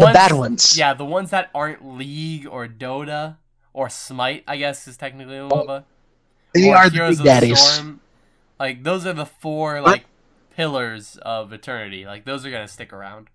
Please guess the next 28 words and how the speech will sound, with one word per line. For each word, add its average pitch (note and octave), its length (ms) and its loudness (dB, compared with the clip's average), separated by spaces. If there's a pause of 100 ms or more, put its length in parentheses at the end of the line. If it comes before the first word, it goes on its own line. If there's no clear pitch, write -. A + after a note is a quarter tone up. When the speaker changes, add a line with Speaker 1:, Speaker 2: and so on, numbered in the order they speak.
(140)
Speaker 1:
By D#3+ 140 6
the, D3 180 -6 (680)
by E3+ 140 6
the F3 120 8
way, C#3+ 300 8
Smite E3 420 4
has D#3 200 6
his C#3+ 160 2
first E3 340 2
Japanese D#3 560 6
god C#3+ 340 6
now, B2+ 320 6 (640)
Amaterasu. D3+ 760 6 (240)
Speaker 2:
Finally! E3+ 1080 0 (100)
Yo, F3+ 180 2 (140)
Okami, D3+ 680 -2 (320)
Speaker 1:
I E3+ 40 6 (120)
haven't, C4 240 2
Speaker 2:
Okami E3+ 560 0
Den, D#3 200 2
Speaker 1:
I D#3 60 6
haven't G3 180 6
Speaker 2:
both D#3 100 2
Speaker 1:
played F#3+ 120 8
Speaker 2:
are D3+ 60 0
Speaker 1:
yet. B2 100 4
Speaker 2:
great C3+ 260 -6
games. A2 640 -14